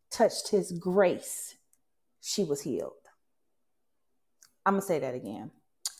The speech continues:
When her faith touched his grace, she was healed. Okay. She wanted to identify with him.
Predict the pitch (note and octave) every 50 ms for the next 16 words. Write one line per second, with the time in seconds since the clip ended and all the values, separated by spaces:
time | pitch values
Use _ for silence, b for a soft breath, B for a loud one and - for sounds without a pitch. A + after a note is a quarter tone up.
0 | - _ _ _ _ - E3 E3+ D#3+ - D#3+ C#3 - - - - - - B3+ C4+
1 | B3+ A3 F#3 - - - - - - - _ _ _ _ _ _ _ _ _ _
2 | _ - A3 F#3 - - - - - F#3+ E3+ E3 E3+ E3+ E3 E3 - E3+ E3+ G#3
3 | A3+ A3+ F#3+ D#3 C#3+ - - - - - - - - _ _ _ _ _ _ _
4 | _ _ _ _ _ _ _ _ _ _ _ _ - - - - G#3+ F#3+ E3+ E3
5 | D#3+ - F3+ E3 C#3+ G2+ D#2 D#2 - - - - - _ _ _ _ _ _ _
6 | _ _ _ _ _ _ _ _ _ _ _ _ _ _ _ _ _ _ _ _
7 | _ _ _ _ _ _ G3+ G#3+ G#3 G#3 F3 A#2 F#2+ G#3 - - - _ _ _
8 | _ _ _ _ _ _ _ _ _ _ _ _ - - - E4 F4 F4 D4+ C4+
9 | B3 A3+ A3 A3+ A3 - - - - - F#3+ G3 G3 F#3+ F3 E3+ G#3 G3+ F#3+ F3+
10 | D#3+ - - E3+ D3+ D3 C#3 C3 A#2 - C3 C#3+ - - - E3 D3+ C#3+ D3+ F3